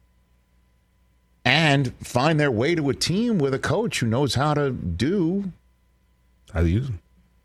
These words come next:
Speaker 1: the right thing for that player.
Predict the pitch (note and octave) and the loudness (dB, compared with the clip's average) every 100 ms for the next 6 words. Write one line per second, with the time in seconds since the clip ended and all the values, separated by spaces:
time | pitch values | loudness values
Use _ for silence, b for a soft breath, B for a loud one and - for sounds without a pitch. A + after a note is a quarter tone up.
0 | _ _ _ _ _ - G#2 A#2+ G#2+ B2+ | _ _ _ _ _ -8 -4 0 0 0
1 | D#3 - E3+ C4+ - - _ _ _ _ | -2 -2 0 0 -2 -6 _ _ _ _
2 | _ _ - F2 C2+ D2+ - _ C#2+ D#2+ | _ _ -4 -2 -2 -4 -12 _ -6 -2
3 | C#2 - C#2+ - | -2 -2 -4 -4